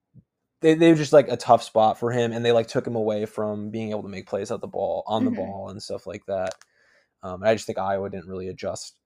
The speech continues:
Speaker 1: to that. And so they put him in some tough spots,
Speaker 2: Yeah.
Speaker 1: um, that I don't think he's gonna have to deal with very much this year.
Speaker 2: Mm-hmm.
Speaker 1: Um, and then, so I think Iowa, you know, at all three levels, so you,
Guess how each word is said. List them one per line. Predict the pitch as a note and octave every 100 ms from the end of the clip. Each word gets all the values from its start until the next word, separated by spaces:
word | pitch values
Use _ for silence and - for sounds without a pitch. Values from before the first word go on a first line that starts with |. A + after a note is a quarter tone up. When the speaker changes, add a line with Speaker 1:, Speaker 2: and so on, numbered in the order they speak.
| _ _ -
Speaker 1:
to | A#2+
that. | G#2+ G#2+
And | G#2+
so |
they | A2
put | G#2+ G2+
him | G2
in |
some | G#2 -
tough | - -
spots, | - D#2+ D#2+ D#2+ - - -
Speaker 2:
Yeah. | G2+ F2
Speaker 1:
um, | E2+ A2 _ _ _ -
that | A2+
I |
don't | A2
think | G2+ G2
he's | -
gonna | G2
have | E2
to | F#2+
deal | - D2+
with | B1
very | - B1+
much | B1 A#1+ -
this | -
year. | - C#2 -
Speaker 2:
Mm-hmm. | B3 A3+ C4 _ _ -
Speaker 1:
Um, | G#2+ G2+ F#2 F#2 F#2 F#2+ _ _ _ _ _ - _ _ _ _ _ -
and | B2 A#2
then, | A#2 A#2 A#2 A2 G#2+ G#2 G#2
so | - B2
I |
think | B2+
Iowa, | A2+ A#2 A2 G#2+
you |
know, | G#2+ G#2
at | A#2 A#2
all | B2+ C#3
three | C#3 C3+ B2
levels, | A#2 G#2+
so | -
you, | A#2+ A#2